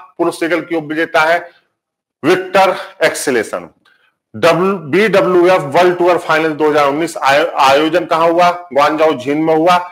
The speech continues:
पुरुष एकल के विजेता है केंतो मोमोता जापान की, और महिला एकल के विजेता है चेन यूफे। इससे ज्यादा, नाम से ज्यादा कुछ भी पढ़ने की आपको जरूरत नहीं है। केवल तीनों ये जो tournament है आपके badminton के, इनका केवल नाम आपको याद रखना है।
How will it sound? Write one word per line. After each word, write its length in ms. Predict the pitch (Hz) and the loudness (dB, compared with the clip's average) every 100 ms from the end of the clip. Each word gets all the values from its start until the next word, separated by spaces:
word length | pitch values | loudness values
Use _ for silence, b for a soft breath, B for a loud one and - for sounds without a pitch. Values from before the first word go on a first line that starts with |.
| B _ | B _
पुरुष 240 | 180 185 185 | 0 0 0
एकल 220 | 175 180 | 0 0
के 100 | 175 | -2
विजेता 360 | 170 175 175 175 | -2 -2 0 0
है 80 | |
केंतो 400 | 175 170 160 156 | 0 -2 -2 -4
मोमोता 520 | 156 139 139 151 180 175 | -4 -2 -2 -2 0 0
जापान 480 | 143 131 143 151 | 2 2 0 -2
की, 120 | 156 180 | -2 -2
और 80 | |
महिला 260 | 165 160 165 | 0 0 0
एकल 180 | 160 156 | -2 -6
के 120 | 147 | -10
विजेता 340 | 143 143 143 | -10 -8 -4
है 80 | 156 | -4
चेन 280 | 151 - 143 | -4 -6 -6
यूफे। 420 | 131 110 - 107 b b - | -6 -10 -8 -8 b b -4
इससे 420 | 180 - - 233 | -4 -4 0 0
ज्यादा, 600 | 156 131 120 110 80 - 123 | 2 0 2 0 -2 -6 -4
नाम 300 | 151 180 180 | 0 2 0
से 160 | - | -6
ज्यादा 260 | 143 147 156 | -4 -2 -2
कुछ 320 | - 147 - | -6 -14 -12
भी 80 | 160 | -12
पढ़ने 340 | 147 131 127 | -6 -6 -6
की 160 | 127 135 | -14 -10
आपको 300 | 107 113 113 | -8 -8 -10
जरूरत 440 | 101 98 98 - 104 | -10 -10 -12 -14 -8
नहीं 220 | 117 151 | -2 2
है। 120 | 185 185 B B - | 2 0 B B -2
केवल 280 | 165 170 190 | 0 2 2
तीनों 480 | - - 185 196 202 | 0 0 2 4 4
ये 140 | 180 | 2
जो 160 | 151 147 | 0 -4
tournament 580 | - 127 127 131 165 | -4 -2 0 0 -2
है 120 | - 165 | -2 -4
आपके 240 | 160 165 | -2 -6
badminton 480 | 151 151 156 147 165 | -4 -4 -6 -6 -8
के, 300 | 143 160 143 | -8 -10 -10
इनका 240 | 131 135 | -8 -6
केवल 300 | 156 117 123 | -6 -6 -8
नाम 380 | 123 104 123 135 | -6 -2 -2 -2
आपको 320 | 107 98 - 95 | -6 -8 -10 -8
याद 600 | 92 143 233 - - - | 0 2 2 -2 -10 -8
रखना 340 | 107 - 95 | -8 -8 -14
है। 160 | 80 80 | -16 -16